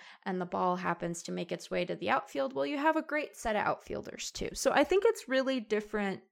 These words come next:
for a team to say, "We have identified what we think to be a proactive strength, whatever the strength may be, and we have guys who we think we can maximize to that, and we are confident that it is going to result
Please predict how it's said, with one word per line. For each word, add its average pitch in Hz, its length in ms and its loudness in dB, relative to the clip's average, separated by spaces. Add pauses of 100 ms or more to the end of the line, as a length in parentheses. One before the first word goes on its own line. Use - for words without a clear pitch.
(140)
for 190 380 2
a 185 80 0
team 190 340 -2
to 190 140 -10
say, 180 460 -2 (420)
"We 285 200 6
have 359 180 4
identified 190 640 2
what 175 140 0
we 180 120 0
think 180 240 -6
to 180 100 -4
be 175 140 -2
a 170 80 0
proactive 175 840 0
strength, - 680 0
whatever 285 360 4
the 202 180 2
strength 175 560 0
may 160 220 -2
be, 160 320 2 (360)
and 214 160 4
we 254 100 4
have 262 180 8
guys 233 360 8
who 220 80 -2
we 202 120 2
think 185 300 -6
we 170 100 -4
can 175 160 -6
maximize 196 760 2
to 190 100 0
that, 170 440 2
and 170 160 -4
we 175 120 0
are 175 120 4
confident 220 580 -2
that 175 100 0
it 170 80 -6
is 175 200 -2
going 170 260 0
to 190 120 -6
result 165 480 -2